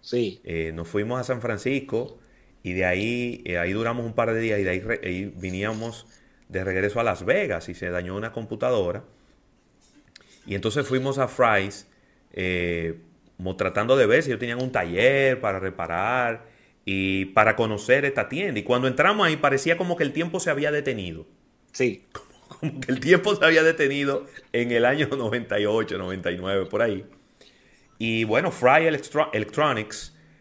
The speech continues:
Speaker 2: eh, una cadena que nada más le quedaban, Rafael, treinta y un tiendas operando en nueve estados.
Speaker 1: Siempre su, su
Speaker 2: Eso
Speaker 1: fuerte
Speaker 2: es
Speaker 1: fue las
Speaker 2: nada,
Speaker 1: tiendas
Speaker 2: ¿eh?
Speaker 1: físicas,
Speaker 2: Sí.
Speaker 1: Ravelo.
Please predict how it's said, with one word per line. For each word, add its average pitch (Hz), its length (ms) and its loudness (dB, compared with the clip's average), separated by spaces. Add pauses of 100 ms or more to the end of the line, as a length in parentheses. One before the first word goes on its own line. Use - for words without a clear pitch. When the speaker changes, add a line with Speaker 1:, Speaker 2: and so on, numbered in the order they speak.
(160)
Speaker 2:
eh, 85 460 -2
una 98 260 -4
cadena 139 520 0 (200)
que 120 180 2
nada 123 340 2
más 127 240 2
le 180 140 -2
quedaban, 135 480 4
Rafael, 110 720 0 (380)
treinta 139 520 6
y 139 100 2
un 196 220 -4
tiendas 160 580 -4
operando 127 840 -2
en 98 180 -6
nueve 131 440 -2
estados. - 720 -10 (220)
Speaker 1:
Siempre 226 480 6
su, 262 260 2
su 214 140 10
Speaker 2:
Eso 196 40 8
Speaker 1:
fuerte 220 340 8
Speaker 2:
es - 80 6
Speaker 1:
fue - 100 6
las 156 120 10
Speaker 2:
nada, 110 120 6
Speaker 1:
tiendas - 280 6
Speaker 2:
¿eh? - 40 -10
Speaker 1:
físicas, 147 800 2 (160)
Speaker 2:
Sí. - 180 -14
Speaker 1:
Ravelo. 139 460 4